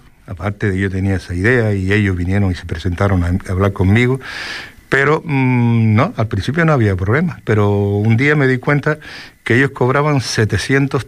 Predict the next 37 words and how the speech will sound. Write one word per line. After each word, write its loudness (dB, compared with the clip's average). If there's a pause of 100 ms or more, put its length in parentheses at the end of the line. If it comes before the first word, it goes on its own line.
treinta 0
y 0
ocho -2 (200)
mil 0
euros 0 (440)
de 2
licitación 0
anual 2 (580)
por -2
cada 4
año. 0
Tenía 0
una 4
licitación -2
de 2
cuatro 0
años 2
que -2
vencía 0 (360)
en 4
el 4
dos -2
mil 4
dieciocho. 0 (1120)
Y 4
yo 4
no 4
podía 2
resolver 4
el 2
contrato, -2
ni 2
quería 2
resolverlo, 2
no 4
tenía 4
argumento. 0